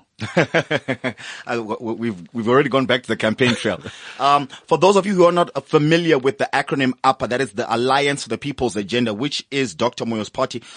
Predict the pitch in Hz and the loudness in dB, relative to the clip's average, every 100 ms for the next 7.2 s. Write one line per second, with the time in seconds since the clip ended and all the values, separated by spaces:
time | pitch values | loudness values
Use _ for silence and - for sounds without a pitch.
0 | - - 170 - - 175 120 170 98 110 | -16 0 0 0 -4 -2 2 2 2 0
1 | 117 82 - _ _ 110 104 101 92 98 | 0 -2 -10 _ _ -6 -4 -4 -6 -12
2 | _ 110 110 107 82 _ _ 92 82 _ | _ -8 -6 -8 -10 _ _ -16 -16 _
3 | - 143 - 156 117 95 117 104 87 117 | -6 -6 -4 -6 -4 0 2 2 0 -4
4 | 110 104 - 90 101 104 95 92 78 76 | -4 -4 -6 -4 -2 -4 -6 -6 -8 -10
5 | - - 120 113 110 110 120 107 101 110 | -12 -4 2 2 2 -2 -2 0 2 2
6 | - 110 101 87 139 123 82 - - 80 | 0 -6 -6 0 0 0 -6 -10 -12 -12
7 | - - | -12 -16